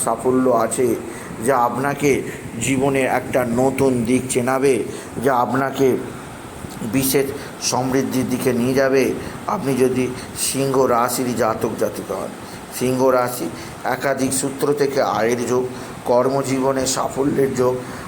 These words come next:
আর্থিক জীবনে উন্নতির যোগ আছে। আপনার বন্ধুবান্ধব অবশ্যই সাহায্যের হাত বাড়িয়ে দেবে,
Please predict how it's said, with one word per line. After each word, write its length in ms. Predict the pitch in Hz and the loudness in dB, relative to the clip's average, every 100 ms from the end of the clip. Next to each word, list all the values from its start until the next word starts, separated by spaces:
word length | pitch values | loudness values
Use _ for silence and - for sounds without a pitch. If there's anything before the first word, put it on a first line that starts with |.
| - | -2
আর্থিক 440 | 127 147 - 135 113 | 0 0 -2 -2 0
জীবনে 300 | 131 127 127 | 0 2 0
উন্নতির 520 | 120 120 123 120 113 | 0 0 -2 -2 -4
যোগ 160 | 104 90 | -4 -4
আছে। 260 | - - - - - - - - | -6 -8 -12 -12 -14 -12 -12 -4
আপনার 400 | 117 117 135 147 - | -2 0 0 0 0
বন্ধুবান্ধব 720 | 117 127 131 139 135 131 143 147 | 0 0 2 4 4 4 2 4
অবশ্যই 460 | 107 120 127 131 127 | 2 2 2 0 0
সাহায্যের 500 | 127 117 120 113 123 | 0 0 0 2 2
হাত 140 | 123 | 0
বাড়িয়ে 240 | 104 113 120 | 0 0 2
দেবে, 220 | 120 131 | 2 2